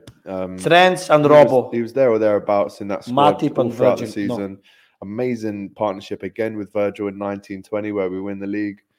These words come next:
Speaker 1: He doesn't get enough respect. And there's people that are telling me about Saliba being better than Van Dijk. Gomez and Konate are better than Saliba, mate.
Speaker 2: Saliba is
Speaker 1: Saliba,
Speaker 2: unbelievable.
Speaker 1: he is unbelievable.
Speaker 2: He's
Speaker 1: I'm not
Speaker 2: unbelievable,
Speaker 1: gonna,
Speaker 2: Saliba.
Speaker 1: I'm not disrespecting Saliba. However,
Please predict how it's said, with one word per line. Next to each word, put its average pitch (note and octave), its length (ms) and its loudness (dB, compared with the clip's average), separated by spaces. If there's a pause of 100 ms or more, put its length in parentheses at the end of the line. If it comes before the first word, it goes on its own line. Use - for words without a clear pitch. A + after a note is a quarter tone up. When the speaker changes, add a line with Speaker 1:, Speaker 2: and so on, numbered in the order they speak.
(220)
Speaker 1:
He B2+ 60 -8
doesn't G3+ 360 0
get E3 160 -2
enough F#3 260 -4
respect. - 560 -4 (760)
And E3 220 -8
there's E3+ 140 -6
people G#3 340 -4
that E3 140 6
are - 40 -14
telling F3 220 0
me E3+ 120 0
about D#3 260 2
Saliba D#3 540 -4
being A#2 220 -4
better A#2 200 -2
than B2+ 140 -6
Van C3+ 200 -4
Dijk. E3 280 0 (600)
Gomez F#3+ 380 2
and A#2+ 120 -4
Konate B3 420 0
are C#3+ 140 4
better A2 300 0
than G#2 100 -8
Saliba, G#2 460 -6
mate. F2 240 -12 (340)
Speaker 2:
Saliba A2+ 380 -8
is - 60 -14
Speaker 1:
Saliba, - 120 -14
Speaker 2:
unbelievable. F3+ 600 -2
Speaker 1:
he A#2+ 140 -2
is D#3+ 120 0
unbelievable. G2 540 -6
Speaker 2:
He's E2+ 80 -4
Speaker 1:
I'm F2 120 -4
not A#2 80 -4
Speaker 2:
unbelievable, A#2 300 -4
Speaker 1:
gonna, G2 120 -4
Speaker 2:
Saliba. G#2 520 -10
Speaker 1:
I'm G2+ 60 -14
not D3+ 160 -6
disrespecting D#3 580 -4
Saliba. A2+ 500 -6
However, G#2+ 540 -2